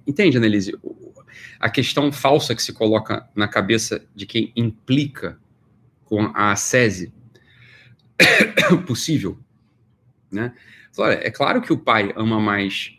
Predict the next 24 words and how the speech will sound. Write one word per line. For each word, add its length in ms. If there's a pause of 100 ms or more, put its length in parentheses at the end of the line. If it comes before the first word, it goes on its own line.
(100)
a 100
Cristo 440
do 100
que 140
a 80
Maria, 340
do 80
que 120
Maria 320
ama 120
o 60
Cristo." 380 (680)
Agora, 460 (120)
o 80
problema 340
é 40
esse: 200
você 240
não 140
tem 120
a 40
natureza 460
do 100
pai. 320